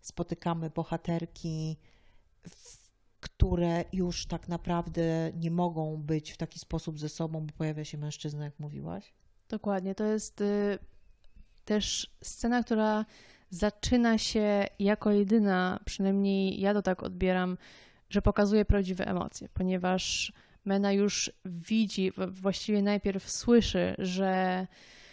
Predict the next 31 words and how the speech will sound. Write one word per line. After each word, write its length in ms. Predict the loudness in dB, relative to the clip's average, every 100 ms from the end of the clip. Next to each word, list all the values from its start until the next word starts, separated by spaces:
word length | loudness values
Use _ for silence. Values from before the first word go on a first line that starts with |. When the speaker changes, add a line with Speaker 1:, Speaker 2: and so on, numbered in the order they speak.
| -20 -20 -20 -20 _
Speaker 2:
Marta 720 | 6 6 6 4 2 2 -2 -2
rozmawia 680 | 0 2 4 2 2 -2 -2
z 80 | -2
mężczyzną, 680 | -2 -2 -2 -2 0 0 0
z 80 |
Pawłem, 380 | -2 -2 0 -2
który 220 | -2 -6
też 340 | -2 4 4 4
de 120 | -2
facto 320 | -4 -6 -4
jest 220 | -4 -2
malarzem, 580 | -4 -2 -2 0 -2 -2 -8 _ _ _ _ _
i 100 | -10 -6
ona 320 | -6 -4 -4
chce 180 | -6 -8
im 120 | -8
przerwać, 440 | -4 2 2 2 -2
znaczy 240 | -6 -6
chce 220 | -4 0
jeszcze 280 | 0 -2 -2
zawalczyć, 760 | -2 2 2 2 -2 -6 -8 -6
e, 260 | -4 -2
o 140 | -2 0
to, 160 | 0
żeby 240 | 0 0 -2
być, 400 | 0 -2 -4 -2
e, 260 | 0 0
z 60 | 0
Martą 380 | 0 0 -2 -2
jak 200 | -2 -2
najdłużej. 680 | -2 -2 -4 0 0 -2